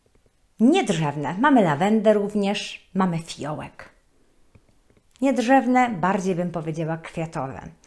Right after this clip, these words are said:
Ale dzięki temu, że ta lawenda jednak się znajduje w zapachu, jest to zapach z kategorii szyprowo-kwiatowej. Tak, szyprowo-kwiatowej.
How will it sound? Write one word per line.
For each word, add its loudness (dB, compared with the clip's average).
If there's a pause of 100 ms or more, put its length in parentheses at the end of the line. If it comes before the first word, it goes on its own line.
(380)
Ale 2
dzięki -4
temu, -2
że -6
ta -2
lawenda 2
jednak -4
się -6
znajduje 0
w -6
zapachu, -2 (160)
jest -2
to -6
zapach -4
z -18
kategorii -4
szyprowo-kwiatowej. -2 (720)
Tak, -4 (300)
szyprowo-kwiatowej. -4